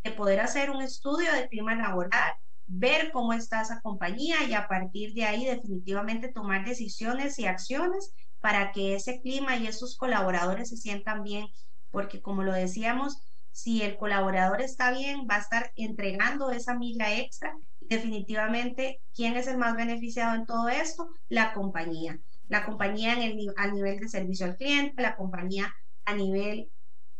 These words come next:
de colaboradores, ¿verdad? De trabajo en equipos que se está generando entre los, entre los colaboradores.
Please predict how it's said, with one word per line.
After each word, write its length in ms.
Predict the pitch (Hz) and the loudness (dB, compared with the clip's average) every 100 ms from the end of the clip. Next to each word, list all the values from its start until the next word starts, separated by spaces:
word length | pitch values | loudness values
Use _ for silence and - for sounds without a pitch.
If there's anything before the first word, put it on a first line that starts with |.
| - - | -2 -2
de 260 | 208 208 190 | 0 0 2
colaboradores, 880 | 202 190 196 185 190 262 294 269 262 | 4 4 4 4 4 2 2 0 -2
¿verdad? 440 | 165 196 233 262 - - | 0 2 4 2 0 -2
De 180 | 190 196 | 0 0
trabajo 420 | 196 185 185 190 | 2 4 4 4
en 100 | 233 | 2
equipos 440 | 202 - 226 247 220 | 0 -2 -2 -2 -2
que 140 | 196 | -2
se 60 | 185 | 0
está 240 | - 190 202 - | 0 0 0 -2
generando 480 | 240 220 196 196 220 | -2 0 2 0 0
entre 260 | 226 202 | -2 -2
los, 340 | 190 180 185 - | 0 0 -2 -2
entre 260 | 196 196 196 | -2 -2 -2
los 180 | 196 - | -2 0
colaboradores. 720 | 196 180 175 170 185 277 254 | 0 0 0 0 0 0 0